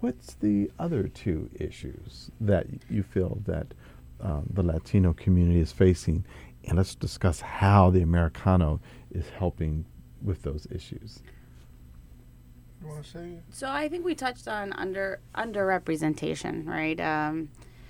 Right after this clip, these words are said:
Speaker 3: I think, uh, it's important that Latinos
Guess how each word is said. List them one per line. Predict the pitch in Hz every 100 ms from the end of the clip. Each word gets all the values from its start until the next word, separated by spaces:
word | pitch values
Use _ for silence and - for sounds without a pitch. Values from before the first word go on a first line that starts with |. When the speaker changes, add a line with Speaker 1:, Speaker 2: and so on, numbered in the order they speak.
| - - -
Speaker 3:
I | 190
think, | - 214 190 185 -
uh, | 180 170 160 -
it's | - 180
important | 185 - 98 98 180 190 - - - 175
that | 175 160 156 151 -
Latinos | 123 123 165 - 185 175 175 175 -